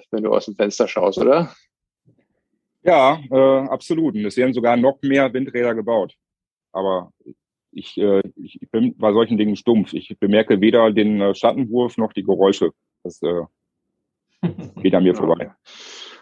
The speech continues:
Speaker 1: Und, äh, Michael ist, glaub ich, momentan eher so in der Geothermie-Fraktion, ne? Lava, äh, im
Speaker 3: <laughs>
Speaker 1: Garten.
Speaker 3: Ja.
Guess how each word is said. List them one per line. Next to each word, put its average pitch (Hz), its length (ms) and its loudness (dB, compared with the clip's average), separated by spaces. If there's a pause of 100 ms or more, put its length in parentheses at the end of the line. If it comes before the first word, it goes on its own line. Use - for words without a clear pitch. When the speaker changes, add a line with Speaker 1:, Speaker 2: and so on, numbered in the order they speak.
(120)
Speaker 1:
Und, 131 260 4
äh, 131 320 4 (160)
Michael 147 360 2
ist, 147 120 2
glaub 143 200 4
ich, 143 180 -2
momentan 135 420 0
eher 139 220 2
so 143 120 0
in 127 120 -6
der 127 100 0
Geothermie-Fraktion, 110 1200 -4
ne? 120 200 0
Lava, 135 600 2
äh, 117 180 -2
im 120 140 -6
Speaker 3:
<laughs> - 20 -8
Speaker 1:
Garten. 123 500 -4 (1800)
Speaker 3:
Ja. - 280 -2